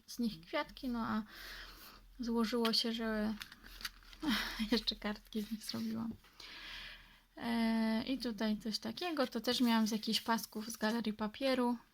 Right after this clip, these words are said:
I tutaj właśnie idealnie mi kolorami się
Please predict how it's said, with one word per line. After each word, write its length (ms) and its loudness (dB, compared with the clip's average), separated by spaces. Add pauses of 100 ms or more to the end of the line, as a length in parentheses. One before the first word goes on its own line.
(560)
I 100 -6
tutaj 380 -4
właśnie 420 0
idealnie 460 4
mi 140 4
kolorami 580 4
się 240 0